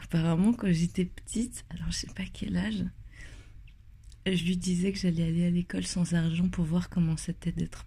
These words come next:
pauvre. <laughs> En même temps, quand j'étais petite, j'avais pas vraiment besoin d'argent.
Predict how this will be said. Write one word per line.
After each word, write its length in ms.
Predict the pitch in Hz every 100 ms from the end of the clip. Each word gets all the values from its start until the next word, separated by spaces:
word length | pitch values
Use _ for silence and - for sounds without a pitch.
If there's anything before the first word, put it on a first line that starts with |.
| -
pauvre. 440 | 165 165 170 - -
<laughs> 100 | - - - - - - - - - - - - - - - - - - - - - - - - -
En 40 | -
même 220 | 151 180
temps, 240 | - 208 190
quand 200 | - 147
j'étais 260 | - 202
petite, 360 | - - 185 -
j'avais 240 | 165 147
pas 180 | - 180
vraiment 300 | 156 151 156
besoin 260 | 156 160 175
d'argent. 420 | 165 165 175